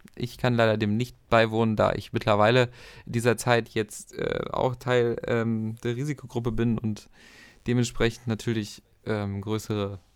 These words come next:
Menschenansammlungen meiden muss, wo immer sie auch auftreten, ob in Bahn oder Demo. Das ist natürlich sehr schade.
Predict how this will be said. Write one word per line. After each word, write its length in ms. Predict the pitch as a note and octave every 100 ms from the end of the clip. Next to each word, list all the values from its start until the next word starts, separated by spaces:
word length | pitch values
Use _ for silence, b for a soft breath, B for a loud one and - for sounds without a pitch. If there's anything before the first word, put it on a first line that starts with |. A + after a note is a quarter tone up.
| _ b b b b
Menschenansammlungen 760 | A#2+ B2+ B2 A2+ A#2+ B2 A#2 G#2+
meiden 320 | G#2 B2+ C3+
muss, 340 | C3 B2+ -
wo 140 | - G#2
immer 220 | A#2 A#2
sie 120 | G#2+
auch 140 | G#2+ -
auftreten, 520 | A#2+ - - A#2+ G#2+
ob 140 | G#2+
in 140 | G#2 G#2
Bahn 260 | G#2 A2
oder 220 | G#2 G2+
Demo. 320 | G2+ G#2+ A#2+ A#2
Das 180 | - A2
ist 140 | - -
natürlich 300 | G#2+ G#2+ -
sehr 120 | G2+
schade. 380 | - G2+ G#2+